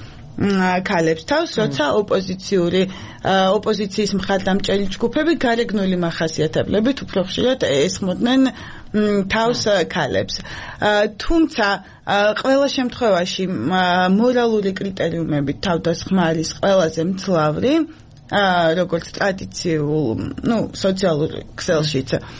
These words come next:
Speaker 1: ასე ვთქვათ, ა, ა, და სწორედ იმიტომ, რომ ყველაზე კარგად მუშაობს ეს ქართულ საზოგადოებაში, ტრადიციულ საზოგადოებაში, ქალის მორალის ეჭქვეშ დაყენება, ეჭქვეშ აყენებს მის ყველა, ცხოვრების ყველა სხვა ასპექტს,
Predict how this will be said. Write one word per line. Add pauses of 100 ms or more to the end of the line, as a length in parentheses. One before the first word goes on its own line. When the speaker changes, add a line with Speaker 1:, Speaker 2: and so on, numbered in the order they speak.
(240)
Speaker 1:
ასე
ვთქვათ,
ა, (440)
ა, (220)
და
სწორედ
იმიტომ,
რომ
ყველაზე
კარგად
მუშაობს
ეს
ქართულ
საზოგადოებაში,
ტრადიციულ
საზოგადოებაში, (320)
ქალის
მორალის
ეჭქვეშ
დაყენება, (560)
ეჭქვეშ
აყენებს
მის
ყველა, (100)
ცხოვრების
ყველა
სხვა
ასპექტს,